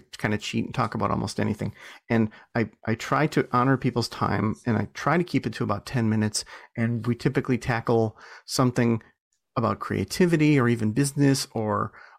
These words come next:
or just the way that life works and so forth. And also, uh,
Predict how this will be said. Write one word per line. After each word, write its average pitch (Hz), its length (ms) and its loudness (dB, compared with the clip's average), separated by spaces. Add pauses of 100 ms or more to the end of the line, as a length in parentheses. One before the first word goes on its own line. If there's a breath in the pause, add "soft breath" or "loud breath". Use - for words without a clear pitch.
(120)
or 113 160 2
just 123 300 -2
the 123 80 0
way 117 100 2
that 113 200 0
life 117 280 0
works 117 380 -2
and 117 100 -2
so 117 220 -2
forth. 117 400 -2 (1200)
And 127 260 2 (240)
also, 151 460 2
uh, 117 140 0